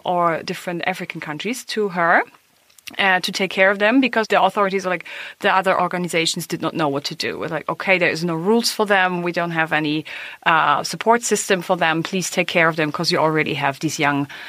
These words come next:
young boys and men in your, in your house." Um, so that's how she started, and she got a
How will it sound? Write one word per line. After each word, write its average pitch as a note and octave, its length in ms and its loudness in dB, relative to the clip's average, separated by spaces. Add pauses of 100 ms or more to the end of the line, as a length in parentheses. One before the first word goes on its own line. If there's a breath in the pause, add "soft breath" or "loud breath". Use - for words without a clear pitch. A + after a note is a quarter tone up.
(140 loud breath)
young D3 360 2
boys D3 340 0
and D3 120 0
men C#3+ 160 0
in C#3 120 -2
your, C#3 260 2
in - 80 -4
your C#3+ 140 2
house." D3 320 2 (480 loud breath)
Um, F3 600 2 (140)
so - 180 0
that's A#3 180 2
how B3+ 120 4
she G3+ 160 0
started, F3+ 480 2
and F#3 160 0
she - 100 -2
got F#3+ 160 2
a E3+ 420 2